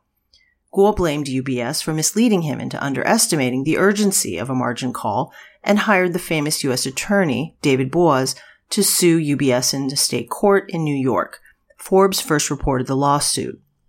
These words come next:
But the court dismissed the lawsuit, saying it was not the appropriate venue to adjudicate an investment that took place and was negotiated in Hong Kong.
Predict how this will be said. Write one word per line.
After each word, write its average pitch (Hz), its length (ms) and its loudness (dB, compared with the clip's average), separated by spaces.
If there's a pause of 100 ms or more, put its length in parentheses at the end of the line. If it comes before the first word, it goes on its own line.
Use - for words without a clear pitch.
(500)
But 185 120 0
the 196 80 0
court 226 300 0
dismissed 220 460 0
the 170 80 0
lawsuit, 143 540 -4
saying 185 380 0
it 175 80 -4
was 185 140 -2
not 196 240 2
the 208 80 2
appropriate 202 560 2
venue 202 460 4
to - 120 -4
adjudicate 165 580 2
an 156 120 0
investment 165 580 0
that 180 140 -6
took - 160 -14
place 143 360 -2
and 175 120 -4
was 170 160 -2
negotiated 135 680 0
in 156 120 -2
Hong 170 300 0
Kong. 170 460 2